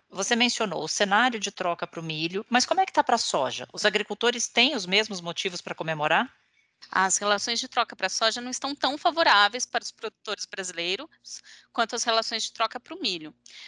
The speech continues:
Speaker 2: mas ainda assim merecem ser mencionadas. A relação de troca de soja pra Sorriso e Rondonópolis está quinze por cento abaixo do mesmo período do ano anterior. Mas quando a gente olha a média histórica, em Rondonópolis, a relação está apenas quatro sacas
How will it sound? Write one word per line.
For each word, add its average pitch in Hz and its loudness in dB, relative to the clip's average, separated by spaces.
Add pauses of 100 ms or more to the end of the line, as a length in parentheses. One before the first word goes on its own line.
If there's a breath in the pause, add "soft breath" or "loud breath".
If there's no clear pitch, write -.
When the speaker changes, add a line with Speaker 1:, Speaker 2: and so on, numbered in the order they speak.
(120)
Speaker 2:
mas 202 8
ainda 247 8
assim 285 -2
merecem 269 2
ser 269 -4
mencionadas. 254 -2 (140)
A 214 2
relação 226 0
de 240 -10
troca 208 -2
de - -14
soja 220 2
pra - -14
Sorriso 185 -10
e 190 -18
Rondonópolis 175 -4 (280 loud breath)
está 202 6
quinze 294 0
por - -8
cento 269 -2
abaixo 208 6
do 240 -14
mesmo 240 -4
período 254 -4
do 233 -8
ano 240 -6
anterior. 240 -4 (640 loud breath)
Mas 208 0
quando 262 0
a 277 4
gente 277 0
olha 208 8
a - 2
média 180 -2
histórica, 220 2
em 196 -10
Rondonópolis, 190 -6
a 226 4
relação 220 -2
está 214 0
apenas 226 -2
quatro 226 0
sacas 196 0